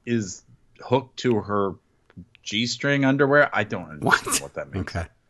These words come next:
Speaker 1: It was a weird outfit.
Speaker 2: All right.
Speaker 1: And she's very heelish. She's like, "Li-, listen, I had a hit last week and you didn't give me a, you deserve it chant, but that's okay." And
Speaker 2: Why
Speaker 1: so
Speaker 2: is she
Speaker 1: she
Speaker 2: from
Speaker 1: gets a,
Speaker 2: Scotland now?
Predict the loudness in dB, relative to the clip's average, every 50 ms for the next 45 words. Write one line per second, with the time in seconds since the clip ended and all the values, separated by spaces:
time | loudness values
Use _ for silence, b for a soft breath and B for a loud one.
0 | _ _ _ _ _ -8 -6 -4 -2 -2 -2 0 0 2 2 4 4 2 2 0
1 | -4 -10 -14 -12 -10 -10 -12 B B B B -4 -2 0 2 2 2 0 -2 0
2 | 2 4 4 4 4 2 0 2 2 2 2 2 0 -2 2 6 8 8 8 8
3 | 8 6 2 2 2 2 2 2 4 4 4 4 2 0 -4 -4 -4 -2 0 2
4 | 2 0 0 -2 -2 2 4 4 4 4 4 2 2 2 0 -4 -6 -6 -2 _
5 | 4 6 6 6 6 6 4 2 2 2 2 2 2 2 0 0 0 0 -2 -6
6 | -8 -8 -8 -8 -6 -4 -4 -4 -4 -2 -2 -2 -2 0 0 0 -2 -2 0 0
7 | 2 2 2 2 2 4 4 4 4 4 2 2 2 2 0 0 2 4 6 6
8 | 6 6 4 0 0 2 2 4 4 4 4 4 4 4 4 4 0 0 2 4
9 | 4 6 6 6 6 4 2 -4 _ -8 -4 2 8 8 10 10 10 8 6 8
10 | 8 8 8 8 6 8 10 10 10 10 8 4 2 2 2 2 0 0 -2 -4